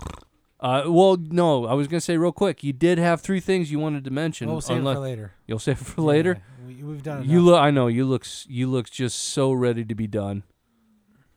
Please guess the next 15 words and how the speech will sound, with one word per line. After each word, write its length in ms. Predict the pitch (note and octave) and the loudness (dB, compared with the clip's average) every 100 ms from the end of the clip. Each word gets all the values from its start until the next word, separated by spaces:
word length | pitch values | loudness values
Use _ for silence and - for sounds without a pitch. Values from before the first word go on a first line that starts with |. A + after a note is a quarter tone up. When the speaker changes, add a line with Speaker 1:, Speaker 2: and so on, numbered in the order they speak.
| _ _ - | _ _ -16
Speaker 1:
I 120 | G#2 G2+ | -10 -8
hear 200 | G2 F#2+ | -6 -8
ya, 160 | G2 | -10
brother. 360 | G2 G2 G2 G2+ - _ _ _ _ _ _ _ _ _ _ | -10 -10 -8 -10 -14 _ _ _ _ _ _ _ _ _ _
Well, 320 | A2+ A2 G2 _ _ _ _ _ | -2 -2 -4 _ _ _ _ _
thank 260 | - D#3+ D3+ | 0 0 0
you 60 | |
for 140 | C3 C3+ | -2 0
letting 280 | C#3 C3+ B2 | 0 0 -2
us 120 | - | -6
try 300 | - B2+ A#2+ | -4 -2 -2
this 260 | A2 G2+ | -4 -8
test 340 | - B2 G2+ - | -8 -8 -8 -12
run. 280 | G2 F#2+ F2+ _ _ _ - | -12 -12 -16 _ _ _ -12
Speaker 2:
Yeah, 200 | D#3 | -10